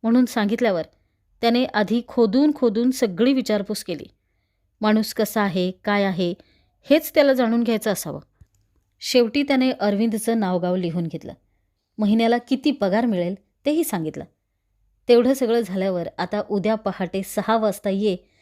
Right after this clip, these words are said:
असं सांगून तो आपल्या कामात गढून गेला. खोलीवर येऊन अरविंदने सायकल चांगली धुवून पुसून काढली. चेन आणि चाकांना खोबरेल घातलं. चाकांमध्ये हवा बिवा असल्याची खात्री केली. संध्याकाळी काकाने विचारपूस केलीच.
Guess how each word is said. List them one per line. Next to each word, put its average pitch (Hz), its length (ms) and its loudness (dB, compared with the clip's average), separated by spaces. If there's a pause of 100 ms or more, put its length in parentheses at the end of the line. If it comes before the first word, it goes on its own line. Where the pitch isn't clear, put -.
(200)
असं 247 240 2
सांगून 220 380 0
तो 214 100 0
आपल्या 180 320 -4
कामात 170 280 -4 (100)
गढून 160 240 -6
गेला. 143 180 -8 (840)
खोलीवर 214 360 2
येऊन 208 320 0
अरविंदने 190 560 0 (340)
सायकल 220 400 0
चांगली 208 340 0
धुवून 202 440 2
पुसून 208 360 0
काढली. 151 320 -4 (720)
चेन 247 220 4
आणि 214 240 -2
चाकांना 208 480 -2
खोबरेल 180 420 -2
घातलं. 170 260 -10 (680)
चाकांमध्ये 208 600 2
हवा 185 280 -2
बिवा 185 220 0
असल्याची 175 460 -4
खात्री 165 280 -10
केली. 147 260 -8 (760)
संध्याकाळी 233 500 2
काकाने 214 440 -2
विचारपूस 202 520 -4
केलीच. 156 420 -8